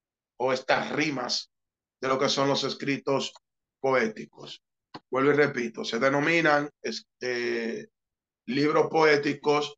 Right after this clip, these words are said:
a cinco obras del Antiguo Testamento, que son Job, número uno, Salmos, número dos, Proverbios, número tres, Eclesiastés,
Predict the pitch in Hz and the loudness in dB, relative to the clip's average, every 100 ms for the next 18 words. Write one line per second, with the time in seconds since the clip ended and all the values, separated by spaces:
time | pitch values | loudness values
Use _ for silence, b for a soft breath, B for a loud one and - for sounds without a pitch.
0 | _ 127 135 135 143 - - - 151 160 | _ 2 4 4 2 -4 -8 -6 -6 -8
1 | 156 160 156 - _ 143 151 143 135 139 | -4 0 0 -2 _ 2 4 4 2 0
2 | - _ _ _ _ _ 139 151 143 117 | -4 _ _ _ _ _ 0 0 0 -2
3 | 143 147 143 135 147 143 135 127 143 143 | -2 -2 -2 -4 -2 -2 -4 -2 -2 -2
4 | - _ _ _ 139 143 151 147 143 147 | -10 _ _ _ -2 0 2 2 0 -4
5 | _ - 139 147 151 - _ _ _ _ | _ -6 2 4 2 -2 _ _ _ _
6 | _ _ _ _ _ _ 107 120 135 151 | _ _ _ _ _ _ -10 -2 0 0
7 | 147 143 - _ _ _ _ _ _ _ | -2 -6 -8 _ _ _ _ _ _ _
8 | - - 143 151 147 143 151 - _ _ | -10 -4 0 0 0 -4 -4 -8 _ _
9 | 110 113 117 135 143 143 - _ _ _ | -14 -10 -4 0 0 -2 -12 _ _ _
10 | _ _ _ _ _ _ _ _ _ _ | _ _ _ _ _ _ _ _ _ _
11 | _ _ _ _ - 143 156 156 151 143 | _ _ _ _ -6 -2 2 2 2 0
12 | 147 147 - _ _ - 117 120 - 143 | 0 -2 -4 _ _ -16 -12 -12 -6 0
13 | 151 147 - _ _ _ _ _ _ _ | 0 0 -10 _ _ _ _ _ _ _
14 | _ _ - 143 151 160 156 135 156 - | _ _ 0 2 2 2 2 2 -2 -2
15 | 151 147 143 - | -2 0 -2 -6